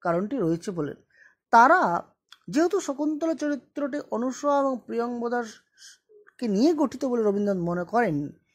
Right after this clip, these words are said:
তাই প্রিয়ঙ্বদা অনুসূয়া শকুন্তলার সঙ্গে যায়নি বলে হয়তো, হয়তো দুষ্যন্ত তাকে চিনতে পারেনি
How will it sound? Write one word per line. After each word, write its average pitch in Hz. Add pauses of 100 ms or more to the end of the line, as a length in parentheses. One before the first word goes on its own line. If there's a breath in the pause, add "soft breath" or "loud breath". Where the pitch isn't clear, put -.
(220 soft breath)
তাই 247
প্রিয়ঙ্বদা 320
অনুসূয়া 277 (380 loud breath)
শকুন্তলার 294
সঙ্গে 285
যায়নি 190
বলে 170 (460)
হয়তো, 196 (240)
হয়তো 208 (2000)
দুষ্যন্ত 254
তাকে 180
চিনতে 180
পারেনি 175